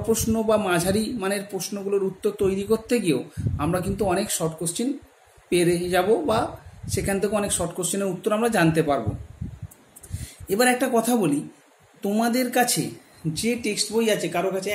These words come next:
একটা, কারো কাছে দুটো, যে text বই আছে যে রাইটারেরই হোক, যেহেতু এই অধ্যায়টা সম্পূর্ণ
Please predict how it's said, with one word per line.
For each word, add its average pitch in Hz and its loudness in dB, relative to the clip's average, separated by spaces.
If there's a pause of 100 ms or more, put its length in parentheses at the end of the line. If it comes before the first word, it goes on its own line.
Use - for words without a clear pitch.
একটা, 190 -4
কারো 170 0
কাছে 170 0 (120)
দুটো, 170 2 (600)
যে 202 2 (100)
text 220 2
বই 247 4
আছে 175 0 (100)
যে 240 0 (100)
রাইটারেরই 226 4
হোক, 170 2 (240)
যেহেতু 196 0 (100)
এই 226 2 (100)
অধ্যায়টা 165 -2 (720)
সম্পূর্ণ 233 0